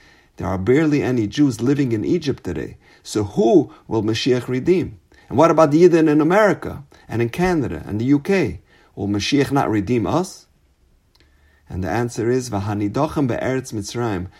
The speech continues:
does not mean the Egypt that we see on the map. It's the conceptual Mitzrayim. Mashiach will redeem us from our own personal Mitzrayim,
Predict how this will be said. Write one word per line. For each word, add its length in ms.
does 180
not 300
mean 240
the 180
Egypt 380
that 120
we 120
see 260
on 140
the 100
map. 380
It's 200
the 100
conceptual 880
Mitzrayim. 520
Mashiach 520
will 160
redeem 360
us 200
from 180
our 120
own 200
personal 420
Mitzrayim, 460